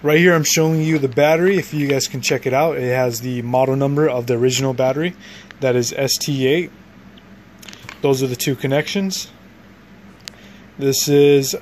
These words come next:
the aftermarket battery that I got on AliExpress.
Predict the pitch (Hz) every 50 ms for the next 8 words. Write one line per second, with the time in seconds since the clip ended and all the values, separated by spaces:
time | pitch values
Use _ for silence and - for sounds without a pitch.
0 | - - - 135 127 135 135 131 131 127 131 131 - - 143 139 139 135 131 -
1 | 139 123 135 139 139 143 151 151 147 131 123 123 120 120 - 131 131 139 - -
2 | - - - - - - - - - - - - - - - - - - - -
3 | - - - - - - - - - - - - - - - - - - - -
4 | 127 120 120 120 120 123 127 127 127 127 120 - - - - 135 151 180 180 -
5 | - - -